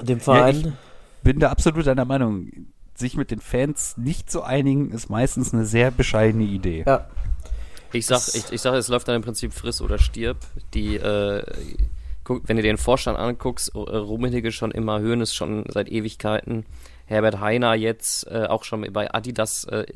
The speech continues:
Speaker 3: sehr bequem, äh, gesessen. Äh, jetzt, äh, Oli Kahn ist voll, hat nicht nur Stallgeruch, Oli Kahn ist ja quasi der perfekte Nachfolger, ähm, oder zumindest mimt er ihn ja auch perfekt.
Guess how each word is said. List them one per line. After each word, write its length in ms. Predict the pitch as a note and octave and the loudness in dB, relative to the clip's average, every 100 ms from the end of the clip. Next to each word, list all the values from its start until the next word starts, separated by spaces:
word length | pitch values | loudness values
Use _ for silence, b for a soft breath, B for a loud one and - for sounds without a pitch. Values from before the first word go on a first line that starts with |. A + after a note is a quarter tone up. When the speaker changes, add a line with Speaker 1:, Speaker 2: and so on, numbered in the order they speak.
| - | -12
Speaker 3:
sehr 360 | - G2+ G#2+ A2 | -8 -2 0 0
bequem, 720 | - G2+ - G#2+ G#2+ G#2+ A2 b b b - | -2 -6 -2 0 2 0 -4 b b b -6
äh, 160 | G#2+ G2+ | -2 0
gesessen. 640 | A2 G2+ A#2 - A#2 A#2 | 2 2 2 0 -4 -4
Äh, 180 | - G#2 | -4 -4
jetzt, 360 | G#2 G#2 - - | -2 -4 -6 -6
äh, 120 | F#2 | -6
Oli 240 | - A2+ | -2 -4
Kahn 400 | G#2+ A2 A2 A#2 G#2+ | -2 0 2 2 0
ist 200 | - - | -4 -6
voll, 360 | - A2 A#2+ A#2 b b - | -2 2 2 2 b b -4
hat 140 | - | -2
nicht 100 | B2 | -2
nur 120 | A#2+ G#2+ | -2 -4
Stallgeruch, 600 | - G2+ A#2+ A#2 A#2+ - | -2 2 2 2 -2 0
Oli 200 | A2+ A#2 | 0 0
Kahn 360 | - G#2+ A2+ A#2 - | -2 0 0 0 -2
ist 260 | B2+ - | -2 0
ja 120 | A#2 A2+ | 2 2
quasi 300 | - A#2 A2 | 4 2 2
der 80 | |
perfekte 720 | - - - - D3+ - - A2+ | 0 0 0 0 -2 -2 -2 0
Nachfolger, 720 | G#2 A2+ - A#2 A#2+ B2 C3 b b b - | 2 0 0 0 0 0 -2 b b b 0
ähm, 300 | A2+ A2+ A#2+ | 2 2 0
oder 180 | A#2 A2+ | 4 4
zumindest 300 | - C3+ A#2 | 4 0 0
mimt 420 | A#2+ C3 E3+ F#3 | 0 0 0 -2
er 80 | F#2+ | -4
ihn 220 | C#2 G#2 | -2 -4
ja 140 | G2+ G2+ | -4 -4
auch 180 | G#2 - | -4 -6
perfekt. 500 | - - A2 - - | -8 -4 -6 -6 -14